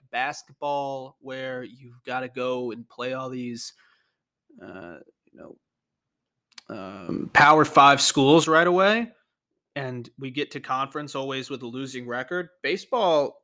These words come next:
we can start getting optimistic and have unrealistic expectations almost immediately. It's super fun.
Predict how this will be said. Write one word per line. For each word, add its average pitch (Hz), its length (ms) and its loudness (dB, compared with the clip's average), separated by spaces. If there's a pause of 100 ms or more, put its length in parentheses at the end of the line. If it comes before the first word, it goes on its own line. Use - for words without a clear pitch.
(160)
we 165 200 -8
can 208 200 -8
start 156 480 -4
getting 156 280 -4
optimistic 143 840 -2 (400)
and 135 160 -8
have 127 260 -6
unrealistic 139 760 -6
expectations 131 960 -8 (800)
almost 202 460 2
immediately. 196 720 -2 (160)
It's - 200 -8
super 208 360 0
fun. 185 520 2